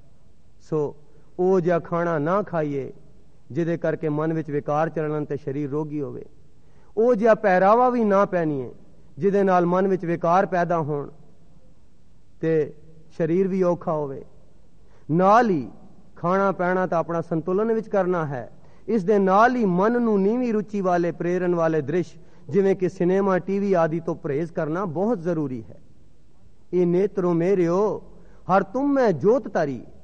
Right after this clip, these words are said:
ਹਰ ਬਿਨ ਅਵਰ ਨਾ ਦੇਖੋ ਕੋਈ।" ਚੌਥਾ, ਪਿਛਲੀਆਂ ਯਾਦਾਂ ਦੀ ਸੰਗਤ।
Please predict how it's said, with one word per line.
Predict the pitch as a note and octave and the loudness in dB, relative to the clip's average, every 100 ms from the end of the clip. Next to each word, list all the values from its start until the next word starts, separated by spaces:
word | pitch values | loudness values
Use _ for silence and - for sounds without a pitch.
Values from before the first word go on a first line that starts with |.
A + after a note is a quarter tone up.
| - - | -12 -2
ਹਰ | F#3 | 0
ਬਿਨ | G#3+ A#3 G#3 | 2 0 2
ਅਵਰ | G3+ G#3 | 2 2
ਨਾ | G3 G#3+ | 2 0
ਦੇਖੋ | E3+ D#3 D#3 | -2 -4 -6
ਕੋਈ।" | B2+ A2+ - - - - - - - - - - - - - - | -6 -8 -14 -16 -20 -20 -20 -20 -20 -20 -20 -20 -20 -20 -20 -10
ਚੌਥਾ, | E3 F3 - A2 - - - - - - - - | -4 -4 -4 -10 -12 -18 -20 -20 -20 -20 -20 -12
ਪਿਛਲੀਆਂ | G#3+ - G#3 F#3 | -10 -4 0 0
ਯਾਦਾਂ | D#3+ D#3+ F3 E3+ | 2 2 2 0
ਦੀ | C#3+ | -2
ਸੰਗਤ। | C3 - B2+ G#2+ | -8 -8 -8 -8